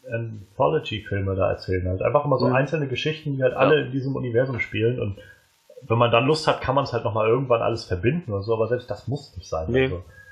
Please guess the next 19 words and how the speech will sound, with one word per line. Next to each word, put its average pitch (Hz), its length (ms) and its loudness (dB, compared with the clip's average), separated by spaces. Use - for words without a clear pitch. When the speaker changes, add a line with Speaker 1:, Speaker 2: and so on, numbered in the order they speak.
Speaker 1:
In 120 300 -4
unseren 117 300 -2
Franchise-Zeiten 120 1080 2
will 107 100 0
man 120 160 6
das 113 120 2
wahrscheinlich 113 300 0
immer 107 220 -2
gleich 101 220 2
so 110 320 -6
von 104 120 2
Anfang 107 260 2
an 117 160 2
machen, 101 260 0
so 104 100 -4
irgendwie, 113 380 -2
wir 107 80 2
müssen 120 220 0
dann, 120 120 6